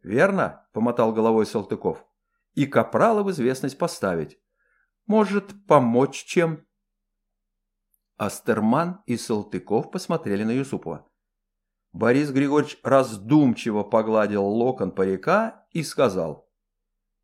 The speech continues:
"Несложно сие сделать. Андрюшку я завтра же приглашу по-родственному. Но ведь он в лейб-гвардии Преображенского полку служит.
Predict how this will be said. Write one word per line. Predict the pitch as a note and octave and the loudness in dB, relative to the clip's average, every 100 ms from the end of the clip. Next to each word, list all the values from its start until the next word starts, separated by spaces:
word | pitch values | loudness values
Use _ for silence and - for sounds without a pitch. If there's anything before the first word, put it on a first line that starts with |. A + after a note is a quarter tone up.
| _ _ _ - | _ _ _ -6
"Несложно | B2 E3 - F#3+ G3+ D#3+ A#2+ A2+ | -2 -2 0 6 6 6 4 2
сие | - B2+ A#2 G#2 | 0 -2 0 0
сделать. | F#2+ F#2+ A2 E2+ D2+ - _ _ _ _ _ _ _ _ | -2 -2 0 0 -2 -14 _ _ _ _ _ _ _ _
Андрюшку | A2+ C#3 C#3 D#3+ F#3+ - - D#3 D3+ D3 | 2 4 4 2 0 -2 -2 0 0 0
я | A#2 D3 | 2 4
завтра | B2 D#3 - A#2+ | 4 2 2 -2
же | A2+ | -2
приглашу | A#2 C3+ D3+ D#3 - A#3 | -4 0 0 0 0 -2
по-родственному. | - B2+ B2+ G#2 - G2 F2+ E2 C#2 _ _ _ _ _ _ - | 2 4 4 0 -4 -8 -6 -8 -10 _ _ _ _ _ _ -8
Но | G#2+ | -2
ведь | B2 B2+ C3 | 0 0 0
он | D#3 B2+ | 0 2
в | |
лейб-гвардии | B2 C#3+ A2 G#2+ C#3 C3+ C3+ | 0 0 0 2 2 2 0
Преображенского | C3+ C3+ C3+ C3+ D#3 D3+ D#3+ D#3 | -2 0 2 2 0 0 2 2
полку | D3+ E3 E3 - C#4 | 4 2 2 0 0
служит. | - - D3 G2 D#2 - | 0 0 0 0 -6 -14